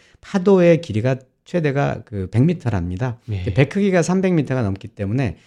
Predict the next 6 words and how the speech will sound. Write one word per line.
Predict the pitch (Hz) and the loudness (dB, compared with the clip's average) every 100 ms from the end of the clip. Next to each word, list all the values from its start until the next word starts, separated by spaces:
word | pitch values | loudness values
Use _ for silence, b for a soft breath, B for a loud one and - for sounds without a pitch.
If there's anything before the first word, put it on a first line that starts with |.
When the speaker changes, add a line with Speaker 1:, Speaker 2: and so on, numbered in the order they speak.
| b - | b -20
Speaker 1:
피칭은 | - - 208 170 | -14 -4 0 0
없습니다. | 82 - 135 107 87 80 | -2 -4 0 0 0 -2
Speaker 2:
아. | 104 90 | -4 -6
Speaker 1:
그래서 | 117 117 131 123 B B B B B | -2 0 2 -2 B B B B B
결론적으로는 | - 165 202 175 151 139 131 143 143 127 110 | 6 8 10 10 8 6 6 6 4 4 2
배멀미는, | 117 135 135 123 110 143 170 170 | 2 4 4 2 2 2 2 -2